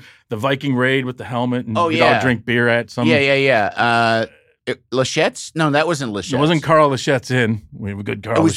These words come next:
Speaker 1: Lachette's.
Speaker 2: beer, somebody's beer stew.
Speaker 1: Yeah, it was a, it
Speaker 2: Desi's
Speaker 1: was a,
Speaker 2: beer stew.
Speaker 1: it was a beer
Speaker 2: Yeah, yeah,
Speaker 1: stew.
Speaker 2: yeah.
Speaker 1: So we went in there and it was, <laughs> it was gonna be on the T V and 'cause we were local, so we dominated the place. All went in, and it was like a, a, an early,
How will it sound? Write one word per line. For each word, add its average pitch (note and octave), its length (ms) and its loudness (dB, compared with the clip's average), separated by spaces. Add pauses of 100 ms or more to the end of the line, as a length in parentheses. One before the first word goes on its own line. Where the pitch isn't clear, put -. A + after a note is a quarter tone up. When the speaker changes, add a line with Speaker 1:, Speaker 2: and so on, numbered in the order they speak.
Speaker 1:
Lachette's. C3 220 0
Speaker 2:
beer, G#2+ 80 -4
somebody's G#3+ 400 0
beer D3+ 280 2
stew. A2+ 380 -4
Speaker 1:
Yeah, C3+ 140 2
it G#2+ 40 2
was D#3 220 6
a, - 40 2
it - 40 4
Speaker 2:
Desi's F3 60 4
Speaker 1:
was D3 120 2
a, D3+ 40 4
Speaker 2:
beer D3+ 160 4
stew. - 260 -8
Speaker 1:
it D#3+ 40 0
was C3+ 120 0
a C#3 60 2
beer D3 220 2
Speaker 2:
Yeah, A2+ 80 -2
yeah, E2 60 -6
Speaker 1:
stew. C3 140 -2
Speaker 2:
yeah. G2+ 140 -4
Speaker 1:
So - 180 -6
we C#3 60 0
went D#3+ 200 0
in F3+ 100 0
there C3+ 200 0
and B2+ 100 -6
it B2 40 -2
was, A#2+ 120 -6
<laughs> - 80 -20
it - 60 -14
was B2+ 140 -14
gonna C3 200 -8
be C3+ 100 -4
on C3 140 -6
the C3+ 60 -12
T C3+ 260 -8
V B2 280 -10
and G#2+ 100 -14
'cause G#2+ 220 -14 (220)
we C3 120 -4
were B2 120 0
local, A2+ 380 2
so G#2+ 320 -6 (400)
we A#2 100 -4
dominated A#2+ 480 2
the G#2 60 -8
place. A2+ 280 -6
All C#3+ 220 2
went C#3 180 0
in, F#3+ 240 -4 (140)
and C#3+ 120 0
it F3+ 40 2
was D#3 160 2
like D3+ 160 2
a, C#3 320 -2
a, E3+ 40 2
an D3 140 2
early, F#3 540 4